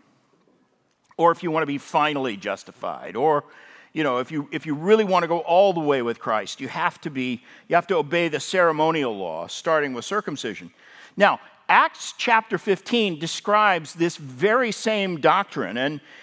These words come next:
and there we learn that the men behind this heresy were likewise former Pharisees who had professed faith in Christ, but they were still legalists at heart.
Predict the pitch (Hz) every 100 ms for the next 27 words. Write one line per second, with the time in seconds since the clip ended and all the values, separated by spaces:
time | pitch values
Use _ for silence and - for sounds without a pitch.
0 | - - 156 151 135 185 320 320 101 123
1 | 151 175 170 185 190 185 165 165 160 175
2 | 190 285 330 240 - 190 226 320 320 190
3 | 151 - 147 117 110 - 123 139 - -
4 | - _ 156 196 180 185 254 302 202 147
5 | 151 151 - 175 170 196 214 240 226 -
6 | 127 90 92 - 160 156 170 156 185 170
7 | 214 240 - 196 165 160 135 131 143 123
8 | 131 - _ - - - - - 151 151
9 | 196 170 170 156 - 254 214 214 262 196
10 | 123 101 - - 143 131 135 110 104 143